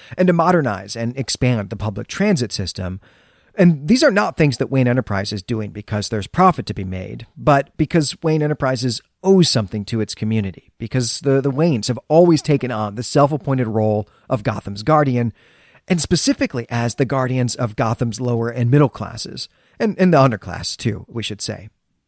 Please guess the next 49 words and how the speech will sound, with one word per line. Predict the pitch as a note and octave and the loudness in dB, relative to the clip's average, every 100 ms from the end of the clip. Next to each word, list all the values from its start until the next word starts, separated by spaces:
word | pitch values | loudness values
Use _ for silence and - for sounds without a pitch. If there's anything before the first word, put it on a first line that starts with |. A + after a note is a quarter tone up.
| _ - | _ 2
It | A3+ G#3 | 2 6
is | D#3 C#3+ - | 4 4 2
the | D3 | 2
special | F3 F3+ E3+ | 4 4 2
purview | - D#3+ B2+ C3 - | 2 0 2 0 4
of | D3+ | 2
the | D3+ | 4
Waynes | A#2 G2 G#2 | 0 -2 -2
among | B2+ C3+ F#3+ F#3 | 2 6 6 6
the | E3+ | 6
wealthy | C#3 C3+ B2 | 4 2 0
elite | A2+ A#2 | -2 -2
of | G#2 | -4
Gotham | G2+ F#2+ G2 G#2 G2+ | -6 -6 -6 -8 -10
that | B2 B2 | -10 0
they | F3 | 2
want | G#3+ G#3 E3+ | 2 -2 -2
to | D#3 | -4
make | C#3+ - | -4 -6
sure | - D#3+ | -6 -6
that | C#3 | -6
the | C3+ | -8
city | - C#3+ B2 | -4 -4 -4
works | C#3+ D3+ - | -6 -6 -6
for | - | -6
people | C3+ D3+ C3 - | -4 -2 -2 -2
outside | D#3+ E3 - D#3 A#2+ G#2 | -2 -2 -2 0 0 -4
of | A2 G#2+ | -6 -2
that | G#2+ G2+ | -4 -2
handful | A2 G#2+ A2+ | -4 -4 -6
of | G2+ - | -8 -6
families | G#2+ G#2+ A2+ G2 - | -6 -6 -10 -14 -8
and | A2 G#2+ | -4 -2
the, | A2+ A#2 | -2 0
the | B2 | 0
high-level | C#3 B2+ A#2 A2 C3+ | 2 2 2 -2 -2
workers | B2 A#2+ A2 G#2+ | -4 -4 -6 -6
who | A2+ | -6
serve | - B2+ G#2+ | -2 -2 0
their | G#2+ A2 | -2 -4
interests | G2+ G#2+ G2+ A2 | -8 -8 -8 -6
as, | G2 | -8
as | C3 A2 | -6 -4
lawyers | B2+ B2 A#2 G2 G2 | -2 -2 -2 -6 -8
and | A2+ G#2+ | -6 -6
executives | A2+ G#2+ G2+ G#2 G2 - | -4 -2 -2 -4 -8 -10
and | G#2+ | -6
so | - G#2+ | -4 -2
on. | G#2 G#2+ | -4 -8